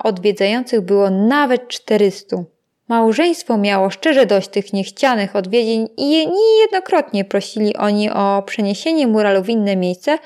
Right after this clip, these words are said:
lub o możliwość jego usunięcia. W tysiąc dziewięćset pięćdziesiątym drugim roku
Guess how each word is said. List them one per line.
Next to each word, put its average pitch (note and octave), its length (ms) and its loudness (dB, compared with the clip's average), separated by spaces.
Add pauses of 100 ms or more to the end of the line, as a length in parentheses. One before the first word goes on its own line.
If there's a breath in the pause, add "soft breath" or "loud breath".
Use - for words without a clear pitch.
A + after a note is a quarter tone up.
(120 loud breath)
lub G4+ 340 0
o D4 200 4
możliwość C4 460 0
jego G#3+ 180 2
usunięcia. F#3 600 -4 (440)
W - 40 -20
tysiąc D#4 360 0
dziewięćset G#3 400 -2
pięćdziesiątym B3+ 480 -2
drugim F#3+ 360 -2
roku F#3+ 560 -2